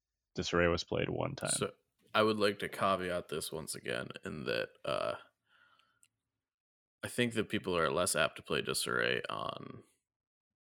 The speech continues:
Speaker 2: tournament-esque tables that you can't get around the sides of. Um,
Speaker 1: That, that's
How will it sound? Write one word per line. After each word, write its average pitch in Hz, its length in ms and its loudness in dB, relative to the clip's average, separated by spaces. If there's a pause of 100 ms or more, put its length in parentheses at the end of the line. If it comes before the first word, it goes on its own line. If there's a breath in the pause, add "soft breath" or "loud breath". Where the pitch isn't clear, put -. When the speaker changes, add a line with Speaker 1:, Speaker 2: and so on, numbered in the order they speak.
(200)
Speaker 2:
tournament-esque - 880 0
tables - 720 -4 (100)
that - 340 -2 (560)
you 71 200 -4
can't 69 300 -2
get - 140 -2
around 64 240 0
the 50 60 -8
sides - 460 -2
of. - 220 -14 (1500)
Um, - 460 -12 (1200)
Speaker 1:
That, 113 200 10 (280)
that's 110 260 6